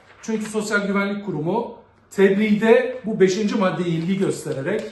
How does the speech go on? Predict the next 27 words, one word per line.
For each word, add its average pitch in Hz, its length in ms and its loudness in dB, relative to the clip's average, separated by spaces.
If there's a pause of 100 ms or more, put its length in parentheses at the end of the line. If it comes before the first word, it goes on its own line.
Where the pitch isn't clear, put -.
(400)
"Sen 208 440 -2
altmış 175 360 -6
beş 202 200 2
yaşını 160 280 -6
geçtin, 165 640 -4 (220)
ben 190 200 0
sana 175 540 -6
bu 180 100 0
ilaçları 147 580 -2 (300)
sağlayamam." 170 760 0
dediği 147 300 -2
için. - 200 -10 (1120)
Bu 277 120 6
ilaçların 240 440 2
her 233 260 2
bir 214 160 -2
dozu 202 420 -2
seksen 202 520 -2
bin 185 120 0
liranın 165 220 -2
üstünde 190 640 -4 (320)
ve 214 420 0
bu 240 240 -4 (120)
ilacın 185 560 -2 (480)
epey 208 380 0
bir 185 60 -4
zaman 175 600 -4